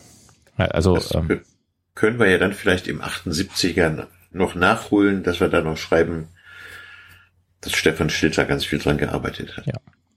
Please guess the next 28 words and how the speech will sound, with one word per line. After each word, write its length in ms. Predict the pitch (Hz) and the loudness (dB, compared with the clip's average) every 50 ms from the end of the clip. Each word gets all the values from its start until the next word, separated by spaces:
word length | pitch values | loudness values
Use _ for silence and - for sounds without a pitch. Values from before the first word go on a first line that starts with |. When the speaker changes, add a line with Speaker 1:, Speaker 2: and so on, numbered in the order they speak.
| _ - - - - - - - - _ | _ -20 -20 -18 -18 -18 -18 -20 -20 _
Speaker 1:
Gut, 260 | - - - - - | -16 -14 -14 -8 -2
Speaker 2:
Gut. 160 | - - - 101 | 2 4 6 6
Speaker 1:
der 100 | - - | 4 2
achtundsiebziger 880 | - - - 104 117 143 - - - 175 156 156 147 147 147 147 - | 0 0 0 0 0 0 -2 0 0 2 4 6 6 6 6 4 2
ist, 300 | - - - - - - - - | 0 -2 -4 -4 -6 -12 -8 -2
äh, 300 | 95 87 87 87 87 90 90 - - - - - - - | 2 2 4 4 4 2 0 -2 -10 -20 -20 -20 -14 -10
wer 320 | 98 92 95 101 107 113 113 | -6 0 4 4 4 4 4
was 200 | 110 107 - - | 2 2 0 -2
für 160 | - - 98 | 0 2 2
den 120 | 95 - | 4 4
achtundsiebziger 680 | - 87 - 95 90 92 87 - - - 82 85 85 | 2 0 -2 -2 -2 -2 -2 -4 -4 -4 -2 0 2
hat, 280 | 95 - - - - - | 0 0 -2 -4 -14 -20
sollte 440 | _ - - - 87 87 - - 82 | _ -8 -2 0 0 0 0 -2 -4
das 240 | 82 80 82 - - | -4 -4 -8 -6 -4
mal 160 | 82 82 85 | -4 -4 -2
dazu 300 | 85 82 - - - - | -4 -4 -6 -8 -10 -10
schreiben. 440 | - - - - - - - - - | -10 -10 -14 -14 -12 -12 -12 -12 -10
Und 280 | - - 110 107 - - | -8 -8 -8 -6 -4 -2
wir 80 | - - | -2 0
erklären 280 | - - - 135 131 | 2 2 2 4 4
noch 120 | 123 113 110 | 4 4 2
mal 100 | 110 - | 2 2
kurz, 340 | - - 123 - - - - - | 2 0 0 0 -2 -10 -6 -2
äh, 220 | 80 82 82 95 - - - - - - - - - - | -2 0 0 -2 -4 -10 -20 -20 -20 -20 -20 -20 -6 0
Antiberg 800 | - - 139 - 131 107 - - 90 87 87 90 98 - - - - | 0 2 2 2 2 0 2 4 4 4 4 4 2 -2 -8 -12 -6
ist, 440 | - 87 85 - - - - - - - | -4 -4 -4 -4 -8 -12 -12 -14 -16 -20
äh, 40 | - - _ _ - - - - - - - - | -20 -20 _ _ -20 -20 -20 -20 -20 -16 -10 -6
der, 380 | 80 78 78 78 76 73 76 | -4 -2 -2 -2 -2 -4 -6